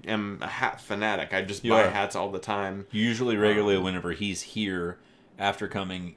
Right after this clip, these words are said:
Speaker 2: here from work, you wear the Paperboy hat.
Speaker 1: Yes.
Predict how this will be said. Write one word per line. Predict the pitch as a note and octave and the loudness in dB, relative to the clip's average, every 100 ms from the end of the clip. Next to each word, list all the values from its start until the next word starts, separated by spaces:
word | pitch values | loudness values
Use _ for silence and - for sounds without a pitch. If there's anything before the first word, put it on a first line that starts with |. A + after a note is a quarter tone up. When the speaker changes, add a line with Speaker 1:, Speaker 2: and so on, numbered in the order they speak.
| - | -14
Speaker 2:
here | - G#2+ G2 | -8 -4 -4
from | F#2+ F2 F2 | -4 -8 -2
work, | G2 G2 - - | 2 2 0 -6
you | F#2 | -6
wear | F2 F2 | -2 0
the | E2 | -2
Paperboy | - - - D#2+ D#2+ C#2+ | -4 -10 -8 -8 -6 -6
hat. | D2+ D2+ - | -8 -10 -12
Speaker 1:
Yes. | A2+ G#2+ - - - | -4 -4 -4 -8 -10